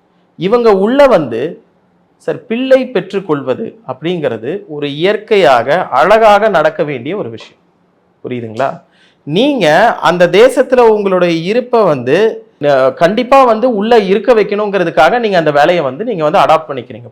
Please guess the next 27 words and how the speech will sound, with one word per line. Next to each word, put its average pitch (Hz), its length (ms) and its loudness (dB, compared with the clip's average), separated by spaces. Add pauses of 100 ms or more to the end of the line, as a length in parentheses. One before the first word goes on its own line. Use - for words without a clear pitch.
பொலிட்டிக்கலா 233 520 0
அதை 156 100 0
வந்து 143 280 -4
பயன்படுத்துறீங்க. 127 560 -8 (640)
அந்த 208 260 2
இடத்துல 196 420 4 (880)
அந்த 180 200 2
பெண்ணினுடைய 240 540 4
உரிமை 220 360 0
எங்க 147 200 0
போகுது? 113 280 -10 (200)
புரியுதுங்களா? 123 400 -4
இப்ப 127 180 -6
பா 135 240 2
ரஞ்சித் 151 380 -4
வந்து 139 160 -2
ஒரு 131 140 2
இடத்துல 117 300 -2 (920)
ஏன் 208 260 4
வந்து 208 240 2 (160)
பெண்கள் 170 380 -2
வந்து 143 140 -4
கர்ப்பப்பையோட 131 640 0
இருக்கணும், 113 400 -12 (1160)
அறுத்து 185 300 2
தூக்கி 175 300 -4
வீசுங்க, 127 360 -6